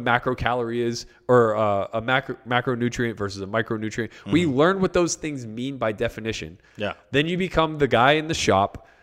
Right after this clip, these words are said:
Speaker 1: talking about rotary engines versus, uh, V six versus V eight,
Speaker 2: The
Speaker 1: whatever.
Speaker 2: bro, the bro science.
Speaker 1: Yeah, it's just like, okay, you know some terms,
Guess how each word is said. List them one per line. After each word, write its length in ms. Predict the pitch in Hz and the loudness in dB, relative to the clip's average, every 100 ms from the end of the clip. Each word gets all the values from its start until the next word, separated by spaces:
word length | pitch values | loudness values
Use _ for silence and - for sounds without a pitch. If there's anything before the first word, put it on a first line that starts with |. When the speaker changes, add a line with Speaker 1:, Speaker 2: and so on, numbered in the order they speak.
| _ - | _ -4
Speaker 1:
talking 360 | 131 135 - 151 | 2 2 0 -2
about 540 | 139 135 139 - - _ | 4 4 2 -2 -20 _
rotary 540 | 117 120 143 135 135 135 | -2 6 8 8 4 4
engines 540 | 131 127 135 131 123 | 2 0 0 -2 -8
versus, 720 | 117 117 117 - 113 113 - - - _ - | -4 -2 -2 -6 -6 -6 -8 -10 -20 _ 0
uh, 340 | 117 110 107 104 | 4 6 6 2
V 280 | 110 156 143 | 2 2 2
six 380 | - 147 143 | 2 2 2
versus 240 | - 123 113 | 2 0 0
V 300 | 120 147 139 | 2 6 8
eight, 140 | 139 | 8
Speaker 2:
The 40 | 135 | 6
Speaker 1:
whatever. 400 | 147 196 135 151 | 10 12 12 8
Speaker 2:
bro, 80 | 117 | 2
the 80 | |
bro 260 | 110 127 135 | 0 2 2
science. 320 | - 87 85 | -2 -10 -2
Speaker 1:
Yeah, 160 | 202 294 | 6 6
it's 240 | 170 151 | 6 2
just 200 | - 196 | 2 2
like, 320 | 202 180 175 - | 6 4 4 -2
okay, 280 | 175 214 | 2 2
you 260 | 233 143 156 | 2 0 -6
know 260 | 131 147 180 | 0 2 2
some 240 | - 175 | 0 -8
terms, 580 | - 175 196 101 95 - | -4 -2 -2 -4 -12 -20